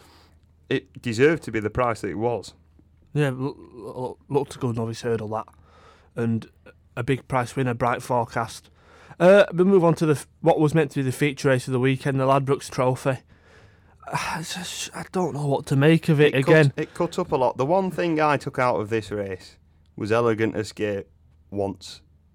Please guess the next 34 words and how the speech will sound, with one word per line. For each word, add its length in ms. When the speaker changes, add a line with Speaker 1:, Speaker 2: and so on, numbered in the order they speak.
Speaker 1:
four 340
miles, 560
and 360
will 180
have 100
a 60
serious 560
chance 380
in 100
the 60
Grand 220
National 380
if 120
he 80
runs. 380
Speaker 2:
Oh, 200
he'd, 260
he'd 140
be 100
favourite, 480
probably. 380
Speaker 1:
I, 60
I, 100
I, 140
I, 180
I 60
think 220
he's 120
a 40
cracking 440
sort 280
of 40
horse. 300
He, 180